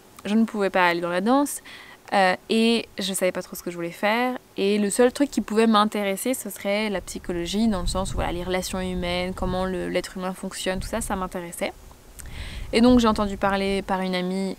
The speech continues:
euh, d'une école de psycho à Paris.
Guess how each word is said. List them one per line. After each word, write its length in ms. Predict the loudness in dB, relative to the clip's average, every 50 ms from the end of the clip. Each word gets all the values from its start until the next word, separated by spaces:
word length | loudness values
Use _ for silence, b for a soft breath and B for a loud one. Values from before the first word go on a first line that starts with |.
| -8
euh, 300 | -8 -6 -4 -4 -4 -6
d'une 400 | -6 -2 0 0 2 2 0 -2 -4 -4
école 540 | -6 -6 -4 0 2 2 4 4 2 0 -2 -4 -6
de 140 | -6 -6
psycho 500 | -6 -6 -8 -10 -10 -8 -4 -2 -2 -2 -2
à 120 | -4 -6
Paris. 360 | -6 -6 -6 -6 -4 -4 -4